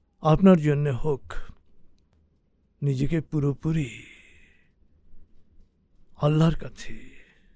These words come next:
সমর্পিত করার এবং সব কিছু নিজের অনুশোচনার মধ্য দিয়ে, নিজের সুস্থ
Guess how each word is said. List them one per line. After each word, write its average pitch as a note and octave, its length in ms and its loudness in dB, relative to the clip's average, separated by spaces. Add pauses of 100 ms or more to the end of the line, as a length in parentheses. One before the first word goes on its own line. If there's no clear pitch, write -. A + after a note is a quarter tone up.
(1080)
সমর্পিত F3+ 640 2
করার - 420 -20 (2250)
এবং C#3+ 320 2 (1120)
সব E3 260 -2 (120)
কিছু - 300 4 (2000)
নিজের D3+ 420 4 (1040)
অনুশোচনার G#3 720 8
মধ্য G3+ 260 0 (100)
দিয়ে, G3 300 -10 (1400)
নিজের D3+ 340 4
সুস্থ - 400 0